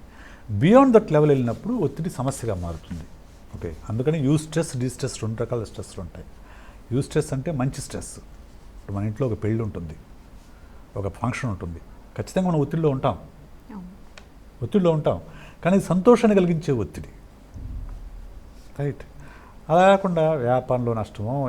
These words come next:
Speaker 1: జీవితంలో నష్టమో ఏం జరుగుతుంది, అది డిస్ట్రెస్, అది నష్టం కలిగించే ఒత్తిడి. ఇలా రెండు రకాల ఒత్తిళ్ళు ఉంటాయి. So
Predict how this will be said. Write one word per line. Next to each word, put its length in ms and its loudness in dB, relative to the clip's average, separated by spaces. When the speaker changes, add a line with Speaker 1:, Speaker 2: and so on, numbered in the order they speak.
Speaker 1:
జీవితంలో 340 -2
నష్టమో 300 -8
ఏం 60 -4
జరుగుతుంది, 340 -4
అది 100 0
డిస్ట్రెస్, 420 -4
అది 180 2
నష్టం 260 0
కలిగించే 520 -2
ఒత్తిడి. 260 -14
ఇలా 240 6
రెండు 180 4
రకాల 180 2
ఒత్తిళ్ళు 380 -6
ఉంటాయి. 180 -14
So 100 10